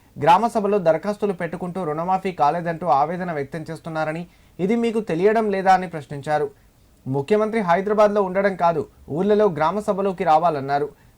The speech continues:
పోలీస్ పహారాల మధ్య గ్రామ సభలు నిర్వహించి మాట్లాడితే అరెస్టు చేస్తూ నిర్బంధాల మధ్య గ్రామ సభలు నడిపిస్తున్నారన్నారు. ఈ ప్రభుత్వానికి రైతులంటే ప్రేమ లేదు, వారిపై చిత్తశుద్ధి లేదన్నారు. గాడిచెర్లపల్లి గ్రామ సభలో రైతులు అడుగుతున్నారు,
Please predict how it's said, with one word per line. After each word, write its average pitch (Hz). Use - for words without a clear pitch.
పోలీస్ 226
పహారాల 202
మధ్య 190
గ్రామ 165
సభలు 196
నిర్వహించి 175
మాట్లాడితే 156
అరెస్టు 208
చేస్తూ 202
నిర్బంధాల 196
మధ్య 185
గ్రామ 151
సభలు 185
నడిపిస్తున్నారన్నారు. 147
ఈ 180
ప్రభుత్వానికి 214
రైతులంటే 202
ప్రేమ 165
లేదు, 151
వారిపై 175
చిత్తశుద్ధి 185
లేదన్నారు. 143
గాడిచెర్లపల్లి 208
గ్రామ 170
సభలో 185
రైతులు 165
అడుగుతున్నారు, 156